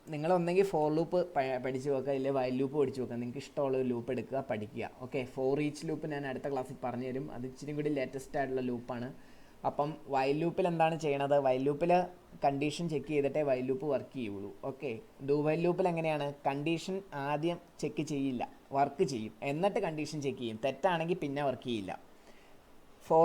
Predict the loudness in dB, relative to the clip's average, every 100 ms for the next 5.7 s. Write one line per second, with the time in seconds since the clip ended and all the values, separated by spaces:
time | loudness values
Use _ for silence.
0 | 10 8 8 6 4 0 -2 0 2 4
1 | 4 6 6 4 0 -4 0 2 4 2
2 | 2 2 0 0 0 0 -2 -4 0 0
3 | 4 4 4 0 0 -2 -2 -2 -2 -2
4 | 0 0 2 2 2 -2 -2 0 0 0
5 | -4 -4 -6 -6 -6 -4